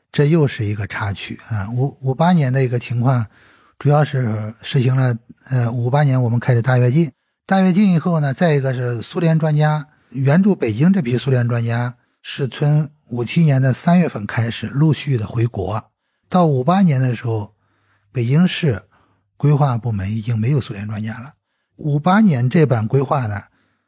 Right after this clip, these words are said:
是更加强调中国国情和中国道路。啊，那个时候，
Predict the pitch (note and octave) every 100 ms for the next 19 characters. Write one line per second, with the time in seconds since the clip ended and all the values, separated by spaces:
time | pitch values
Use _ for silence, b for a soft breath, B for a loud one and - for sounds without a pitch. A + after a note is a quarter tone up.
0 | _ _ _ - A#2+ G3 C#3+ C#3 C#3 -
1 | A#2+ B2 C#3 A#2 - F3+ D#3 B2 A#2 A2
2 | A#2+ A2 G#2 G#2+ C3 A#2+ A#2+ C3 G2+ G2
3 | _ _ _ _ _ A2+ - F3 E3+ C#3
4 | D3 D3 G#2+